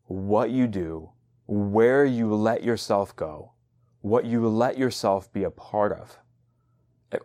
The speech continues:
all affects your heart in ways that you don't always see and understand.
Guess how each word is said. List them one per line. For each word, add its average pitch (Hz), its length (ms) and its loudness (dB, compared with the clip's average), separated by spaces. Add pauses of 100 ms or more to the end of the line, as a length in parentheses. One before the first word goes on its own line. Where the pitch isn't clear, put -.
all 127 380 4
affects - 400 -8
your 95 100 -2
heart - 380 -2 (420)
in 104 140 0
ways 98 300 2
that 92 120 -6
you 92 160 -6
don't 101 460 -2
always 95 380 0
see 87 440 -10
and 98 120 -14
understand. 82 600 -12